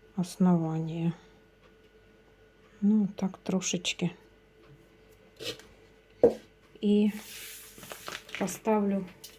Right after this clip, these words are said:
щас піду візьму палички і підставлю листочки, підставимо доверху. Так, взяла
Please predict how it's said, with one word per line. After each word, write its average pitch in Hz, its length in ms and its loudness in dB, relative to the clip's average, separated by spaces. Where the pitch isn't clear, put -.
щас - 500 -2
піду 180 360 -2
візьму 180 360 6
палички 196 720 0
і 202 80 -2
підставлю 185 880 4
листочки, 190 840 2
підставимо 180 720 2
доверху. 170 680 -2
Так, 170 180 -8
взяла 190 380 -2